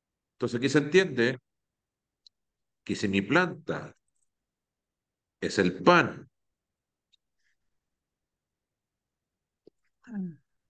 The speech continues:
Speaker 1: Con el follaje,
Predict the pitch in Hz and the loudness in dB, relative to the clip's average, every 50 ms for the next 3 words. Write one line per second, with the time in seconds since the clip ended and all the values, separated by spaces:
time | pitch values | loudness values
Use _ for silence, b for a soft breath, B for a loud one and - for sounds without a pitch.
0 | _ _ _ _ _ _ _ _ _ _ _ _ _ _ _ _ _ _ _ _ | _ _ _ _ _ _ _ _ _ _ _ _ _ _ _ _ _ _ _ _
1 | _ _ _ _ _ _ _ _ - 90 87 95 87 - - 120 131 143 139 104 | _ _ _ _ _ _ _ _ -6 -4 -2 -2 0 4 6 6 6 8 6 4
2 | - - - 113 131 - - | 4 2 0 0 -2 -2 -6